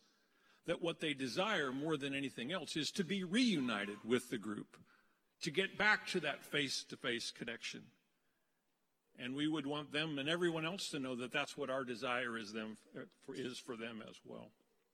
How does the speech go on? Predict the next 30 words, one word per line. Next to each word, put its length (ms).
So 120
really, 280
when 160
I 60
talk 320
about 320
the 80
downside 640
of 80
the 40
live 380
stream, 320
I'm 140
talking 320
about 240
people 320
that 200
really 280
didn't 320
have 340
any 160
true 400
covid 480
concerns. 800
But 120
again, 320
there's 240
that 180
subtle 480
lie 520